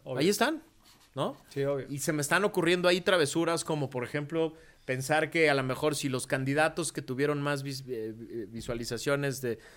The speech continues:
Speaker 2: de su video, pues, los convoca un debate entre
Speaker 1: Eso
Speaker 2: ellos,
Speaker 1: estaría padrísimo.
Speaker 2: mientras los partidos se
Speaker 1: Claro.
Speaker 2: deciden hacer sus debates formales,
Speaker 1: Claro.
Speaker 2: acartonados, de hueva. En una de esas los invito a una mesa como esta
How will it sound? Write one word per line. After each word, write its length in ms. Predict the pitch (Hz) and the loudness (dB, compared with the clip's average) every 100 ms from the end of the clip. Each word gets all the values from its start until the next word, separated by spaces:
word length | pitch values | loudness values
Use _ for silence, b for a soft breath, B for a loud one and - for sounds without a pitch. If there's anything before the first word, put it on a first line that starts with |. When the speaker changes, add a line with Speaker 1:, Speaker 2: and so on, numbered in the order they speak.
| B - | B -6
Speaker 2:
de 80 | |
su 160 | 113 131 | -4 -2
video, 380 | 131 143 151 160 | 0 2 2 2
pues, 80 | 123 | -2
los 160 | - | -4
convoca 340 | 120 120 131 139 | -4 -4 -2 -2
un 140 | 135 | 0
debate 320 | 120 131 131 | 0 0 0
entre 240 | 131 131 139 | -2 2 4
Speaker 1:
Eso 0 | |
Speaker 2:
ellos, 160 | 147 | 6
Speaker 1:
estaría 180 | 143 131 | 4 4
padrísimo. 300 | 135 139 131 | 2 0 0
Speaker 2:
mientras 440 | 135 135 135 123 | 0 2 0 2
los 220 | 135 131 131 | 2 0 2
partidos 560 | 135 123 147 143 160 | 0 2 2 4 4
se 60 | 143 | 4
Speaker 1:
Claro. 120 | 139 | 2
Speaker 2:
deciden 400 | 123 139 147 139 | 2 2 2 2
hacer 220 | 127 135 135 | 2 0 -2
sus 180 | 139 113 | -6 -6
debates 480 | 107 110 - 110 | -6 -8 -10 -12
formales, 760 | - 104 101 101 104 117 117 107 | -10 -12 -10 -10 -8 -6 -6 -2
Speaker 1:
Claro. 280 | 143 185 175 | -2 0 0
Speaker 2:
acartonados, 960 | 117 - 113 - 120 123 120 120 120 101 | -2 0 -2 -2 0 2 2 2 0 -2
de 80 | 107 | -2
hueva. 260 | 123 135 | 2 4
En 100 | 135 | 4
una 160 | 165 175 | 4 2
de 40 | 170 | 0
esas 160 | 160 | -2
los 160 | 147 123 | -2 0
invito 320 | 139 151 180 | 4 4 4
a 40 | |
una 100 | 156 | 2
mesa 280 | 143 156 160 | 2 0 0
como 200 | 143 131 | 0 -2
esta 260 | 135 165 | 0 -2